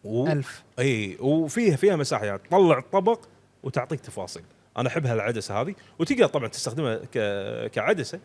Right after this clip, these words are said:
Speaker 1: بشكل عام. مو شرط أنت تستخدمها كماكرو، ماكرو مية بالمية. تقدر تعتمد عليها ببعض التصويرات، لكن أنا أفضل عدسات الماكرو تستخدمها كماكرو.
Speaker 2: صح، هاي
Speaker 1: إي.
Speaker 2: الشغلات اللي
Speaker 1: إي.
Speaker 2: تبي الديتيلز
Speaker 1: يعني،
Speaker 2: فيها
Speaker 1: إي،
Speaker 2: من قريب.
Speaker 1: يكون مثلًا بعض الأحيان، خصوصًا الأسعارهم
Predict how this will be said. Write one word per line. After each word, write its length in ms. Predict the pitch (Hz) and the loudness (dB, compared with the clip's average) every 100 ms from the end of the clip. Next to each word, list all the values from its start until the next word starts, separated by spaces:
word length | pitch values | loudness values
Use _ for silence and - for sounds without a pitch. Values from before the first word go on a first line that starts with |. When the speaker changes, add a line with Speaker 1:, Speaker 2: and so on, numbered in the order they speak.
| _ | _
Speaker 1:
بشكل 240 | - 151 135 | -8 -4 -4
عام. 140 | 120 - _ _ 117 | -4 -8 _ _ -6
مو 80 | |
شرط 220 | 123 202 190 | 0 0 0
أنت 160 | - | -6
تستخدمها 460 | 143 - 135 151 117 | -8 -8 -6 -4 -4
كماكرو، 520 | - 101 160 - 143 | -4 -2 0 -2 -4
ماكرو 340 | 175 147 143 | -6 -6 -6
مية 140 | 156 139 | -4 -4
بالمية. 260 | 117 120 | -4 -10
تقدر 220 | 175 214 147 | -8 -4 -4
تعتمد 580 | - - - 160 123 | -6 -12 -8 -6 -4
عليها 180 | 104 127 | -4 -4
ببعض 280 | 95 - 120 | -4 -6 -8
التصويرات، 520 | - 110 - 113 226 - _ _ _ 175 | -10 -12 -6 -6 -6 -10 _ _ _ 4
لكن 180 | 185 | 6
أنا 120 | 226 214 | 6 6
أفضل 260 | 220 160 | 2 2
عدسات 400 | 143 196 220 196 | 2 2 2 0
الماكرو 280 | 202 220 226 | -2 -2 -4
تستخدمها 520 | - 196 196 190 208 - - _ _ | -4 -6 -4 -2 -4 -8 -20 _ _
كماكرو. 440 | - 180 - - 87 _ _ - | 2 4 2 -4 -20 _ _ -10
Speaker 2:
صح، 280 | - - - | -8 -8 -8
هاي 60 | 156 | -4
Speaker 1:
إي. 40 | 127 | -4
Speaker 2:
الشغلات 400 | - 147 156 143 | -2 0 0 0
اللي 140 | 120 | -2
Speaker 1:
إي. 40 | 127 | -2
Speaker 2:
تبي 160 | 139 | -2
الديتيلز 300 | 127 147 147 | 0 2 4
Speaker 1:
يعني، 100 | 147 | 4
Speaker 2:
فيها 440 | 175 180 143 143 143 | 2 4 4 4 2
Speaker 1:
إي، 60 | |
Speaker 2:
من 180 | 151 131 | 2 0
قريب. 240 | 151 160 | -2 -4
Speaker 1:
يكون 260 | 156 - 175 | -4 0 0
مثلًا 320 | 160 151 139 135 - | 2 0 -2 -4 -6
بعض 180 | 160 139 | -4 -2
الأحيان، 300 | 127 143 131 - _ _ _ - | -4 -6 -8 -12 _ _ _ -12
خصوصًا 420 | - 160 180 160 | -4 -2 -2 0
الأسعارهم 640 | 135 131 135 143 160 131 | 0 -2 -2 0 0 0